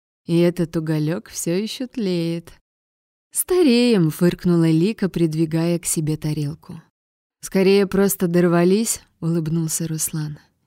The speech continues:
«И это тоже. Кстати, вкусная яичница. Почему раньше не готовил?» «Не хотел, чтобы ты так явно меня эксплуатировала». «Лентяй», Лика покачала головой,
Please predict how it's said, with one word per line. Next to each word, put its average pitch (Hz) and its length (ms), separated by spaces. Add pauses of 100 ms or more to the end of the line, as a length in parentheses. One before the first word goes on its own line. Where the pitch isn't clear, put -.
«И 196 140
это 202 260
тоже. 156 460 (500)
Кстати, 233 400
вкусная 269 420
яичница. 180 800 (320)
Почему 302 320
раньше 208 320
не 170 140
готовил?» 151 560 (540)
«Не 160 120
хотел, 170 400
чтобы 175 340
ты 185 140
так 170 240
явно 175 400
меня 160 360
эксплуатировала». 156 1080 (560)
«Лентяй», 190 760 (400)
Лика 190 280
покачала 170 540
головой, 160 560